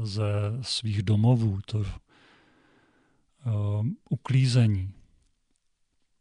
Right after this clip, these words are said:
má nám to být obrazem, jak lehce se to přichytí a jak důležité je se toho zbavit.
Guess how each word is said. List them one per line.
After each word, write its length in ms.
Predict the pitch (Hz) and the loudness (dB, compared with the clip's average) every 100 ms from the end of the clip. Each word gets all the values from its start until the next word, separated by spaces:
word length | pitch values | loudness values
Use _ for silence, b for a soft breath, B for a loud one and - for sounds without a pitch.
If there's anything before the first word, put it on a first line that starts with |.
| _ _ _ _ _ _ _ - | _ _ _ _ _ _ _ -4
má 140 | 101 | -2
nám 160 | 101 107 | 0 0
to 140 | - | -2
být 220 | 110 113 - | -6 -6 -6
obrazem, 720 | 113 113 127 104 90 90 104 _ _ _ _ _ _ _ _ _ _ _ _ _ _ _ _ _ _ _ _ - | -4 -2 -2 -2 -6 -6 -12 _ _ _ _ _ _ _ _ _ _ _ _ _ _ _ _ _ _ _ _ -8
jak 200 | 107 - | -8 -2
lehce 540 | 113 117 - - 120 | -2 -2 -4 -4 -2
se 180 | 117 123 | -2 -6
to 100 | - | -8
přichytí 760 | - - 113 131 - - 98 - _ _ _ - | -8 -4 -4 -4 -8 -12 -18 -18 _ _ _ -4
a 80 | 107 | 0
jak 140 | 107 | 0
důležité 640 | 101 117 120 113 - 120 | 4 4 4 2 0 0
je 120 | 117 | 0
se 160 | 113 117 | -2 -6
toho 240 | - 117 | -4 -4
zbavit. 420 | 107 98 104 98 | -4 -6 -6 -8